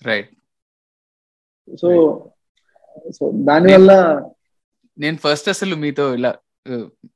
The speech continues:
Speaker 1: ఊ, మాట్లాడాలి అనుకున్నప్పుడు ఫస్ట్ నేను ఫస్ట్ రాసుకుంది అదే, ఇంట్రోవర్టెడ్ క్యారెక్టర్స్ అని రాసుకున్నాను నా నోట్స్ లో.
Speaker 2: <laughs>
Speaker 1: So,
Speaker 2: లేదు,
Speaker 1: అడు-,
Speaker 2: లేదు.
Speaker 1: అడుగుదాం అడుగుదాం అనుకున్నాను కానీ ఇంకా రాలేదు. So, అంటే,
Speaker 2: లేదు, అయిపోయింది.
Speaker 1: ఆ,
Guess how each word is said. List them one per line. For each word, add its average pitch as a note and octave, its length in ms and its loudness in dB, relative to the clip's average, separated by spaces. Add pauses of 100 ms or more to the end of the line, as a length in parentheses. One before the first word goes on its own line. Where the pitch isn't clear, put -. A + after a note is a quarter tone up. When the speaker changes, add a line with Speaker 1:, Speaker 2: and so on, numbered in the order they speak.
(320)
Speaker 1:
ఊ, A#2+ 200 -12
మాట్లాడాలి C3 520 -4
అనుకున్నప్పుడు C3+ 460 -8
ఫస్ట్ - 220 -18
నేను E3+ 200 -8
ఫస్ట్ C#3+ 280 -12
రాసుకుంది D#3+ 440 -4
అదే, A#2 280 -10
ఇంట్రోవర్టెడ్ C#3 500 -6
క్యారెక్టర్స్ B2 440 -6
అని C#3 80 -10
రాసుకున్నాను A#2+ 680 -10
నా B2 120 -10
నోట్స్ A2+ 320 -12
లో. A2 120 -10
Speaker 2:
<laughs> E3 580 0
Speaker 1:
So, D3+ 300 4
Speaker 2:
లేదు, F3+ 200 6
Speaker 1:
అడు-, D#3+ 100 0
Speaker 2:
లేదు. D#3+ 140 2
Speaker 1:
అడుగుదాం D#3+ 260 2
అడుగుదాం F3 240 0
అనుకున్నాను E3+ 400 -6
కానీ D3+ 180 -6
ఇంకా C#3+ 440 -8
రాలేదు. A#2 400 -10 (460)
So, G3 140 0
అంటే, G3 280 -2
Speaker 2:
లేదు, D#3 200 -2
అయిపోయింది. D#3+ 400 0 (720)
Speaker 1:
ఆ, A#2 100 -6